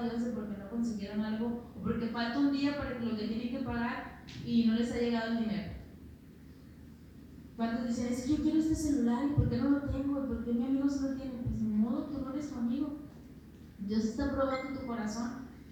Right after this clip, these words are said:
Entonces, cuando se llega el momento de la fecha, le digo: "Papá, ya es el día, tengo que ir al banco a pagar la escuela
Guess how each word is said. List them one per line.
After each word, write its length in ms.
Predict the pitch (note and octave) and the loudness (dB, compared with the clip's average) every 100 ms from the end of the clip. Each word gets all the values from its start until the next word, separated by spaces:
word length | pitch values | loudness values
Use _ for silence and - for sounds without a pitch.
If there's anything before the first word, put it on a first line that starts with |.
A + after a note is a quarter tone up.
| - - | -18 0
Entonces, 460 | D4 D#4+ G4+ - E4+ | 6 6 6 4 0
cuando 200 | E4+ E4 | 0 2
se 220 | D#4 C#4+ | 2 2
llega 220 | D#4+ F4 | 2 2
el 80 | F4 | 0
momento 480 | F4 F4+ F4 E4 E4 | -2 -4 -4 -4 -4
de 200 | C#4+ C#4+ | -2 0
la 120 | C#4+ | 0
fecha, 400 | D4+ E4 E4 C4+ | -2 -2 -2 -4
le 120 | B3+ | -4
digo: 100 | B3 | -4
"Papá, 560 | A3+ A3 A3 A#3 A#3 - - - - - | -2 -4 -2 -4 -4 -8 -14 -16 -14 -8
ya 140 | A#3 | -4
es 100 | B3 | -4
el 80 | B3+ A#3+ | -4 -4
día, 260 | A#3+ A#3 - | -2 -4 -2
tengo 240 | A3+ A#3 | 0 0
que 100 | - | -2
ir 40 | B3 | -4
al 120 | B3 | -2
banco 320 | B3 B3 B3 | -4 -4 -6
a 160 | A3+ G#3+ | -6 -4
pagar 260 | G#3 G#3 | -4 -2
la 80 | A#3 | -4
escuela 400 | A#3+ B3+ B3+ B3 | -4 -6 -6 -6